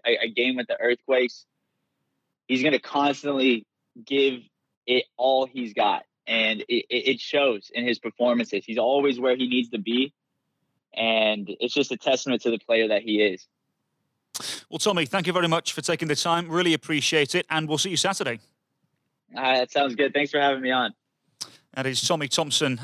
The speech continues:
Speaker 2: of the San Jose Earthquakes. Uh, really intriguing stuff there, and an insightful look into the Matias Almeyda iteration of San Jose Earthquakes, which, of course, as we've said several times now, are the opponents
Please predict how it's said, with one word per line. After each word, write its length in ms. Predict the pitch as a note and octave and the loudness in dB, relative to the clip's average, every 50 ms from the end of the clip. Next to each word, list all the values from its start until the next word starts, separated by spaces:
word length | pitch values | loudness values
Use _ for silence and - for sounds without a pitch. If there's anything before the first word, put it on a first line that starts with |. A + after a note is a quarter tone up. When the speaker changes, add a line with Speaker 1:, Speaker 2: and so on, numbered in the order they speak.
| - - | -6 -2
Speaker 2:
of 320 | C3+ C#3 C3+ C3 B2+ A2+ | -2 0 0 0 -2 -2
the 140 | C3+ B2+ A#2+ | -4 -4 -2
San 280 | - - E3 D#3 D3 | 0 0 0 0 -2
Jose 420 | C3 C#3 C3+ B2+ C3+ C#3+ C#3 C3+ C3 | 0 -2 -2 -2 0 -2 0 0 0
Earthquakes. 680 | B2+ C3+ B2+ A#2 - - C3 A#2 A#2 _ - - - | -2 -2 -4 -4 -4 -4 -4 -4 -4 _ -2 -2 0
Uh, 120 | C#3 C3 A#2 | 0 -2 -4
really 280 | A#2+ A#2+ C#3 B2 B2 | -4 -6 -6 -2 -2
intriguing 400 | A#2 A2+ - - B2+ A#2 A#2 A#2 | -2 -2 -2 -4 -4 -4 -4 -6
stuff 320 | A2 - - B2+ A2+ G#2+ - | -6 -4 -4 -4 -6 -6 -4
there, 200 | - B2 A#2 A#2 | -4 -4 -2 -2
and 140 | A#2 A2+ A2+ | -4 -4 -4
an 260 | A2+ A2 A2 A2 G#2+ _ _ - | -4 -4 -4 -6 -8 _ _ -14
insightful 560 | B2 A2+ - - - D#3 B2+ - - C#3+ B2 A#2+ | -4 0 0 2 2 0 -4 -2 -6 -6 -6 -2
look 320 | B2+ C3 B2 _ - - - - - - - - _ _ | -2 -4 -4 _ -4 -6 -6 -6 -10 -20 -20 -20 _ _
into 500 | - A#2+ A#2 A2+ - - - C#3 B2+ A#2+ | -12 -10 -8 -2 -2 -2 0 0 -2 -2
the 180 | G#2+ B2 A#2+ A#2 | 0 0 -2 -2
Matias 580 | A2+ A#2 A2+ - - - F3 D#3 C#3 - - - | -2 -4 -4 -4 -4 -2 -2 -2 0 0 -2 -2
Almeyda 520 | - C#3+ C#3 C3 C3+ D3 D3 C#3 B2+ - - | -2 -2 -2 -2 -2 -2 -2 0 -2 -4 -4
iteration 680 | - - - C#3 B2 A#2 A2+ G#2+ - - B2 G#2+ G#2 _ - - _ _ _ _ | -6 -6 -6 -2 -2 -2 -2 -2 -2 -2 -2 -4 -4 _ -20 -20 _ _ _ _
of 160 | B2 A#2 G#2 | -4 -4 -2
San 240 | - - D3 C3+ B2+ | -2 -2 -2 -2 -2
Jose 260 | B2 A#2 G#2+ B2+ A#2+ | -2 -2 -2 0 0
Earthquakes, 460 | A#2 A2+ G#2+ - - A#2+ A2+ - - | 0 0 -2 -2 -4 -4 -4 -4 0
which, 180 | - G3 F#3 - | -2 0 0 0
of 100 | F3 - | -6 -2
course, 280 | - E3 F#3 G3 - | 0 2 2 2 2
as 140 | E3 D3 - | 0 0 -2
we've 100 | D3 C3+ | -2 -4
said 160 | - F3 D3+ | -2 -2 0
several 240 | - - E3+ - C#3 | 0 0 -2 -2 -2
times 300 | B2 - D3+ C#3 C3 A#2 | -4 -2 -4 -4 -4 -4
now, 120 | D3+ D#3+ - | -6 -6 0
are 160 | - F3 F3 E3+ | 0 0 0 2
the 120 | E3 D#3+ | 0 -2
opponents 580 | D3+ - - F#3 F#3 D3+ B2+ A2 - - - | -2 -2 -2 -4 -2 -2 -4 -2 0 0 -2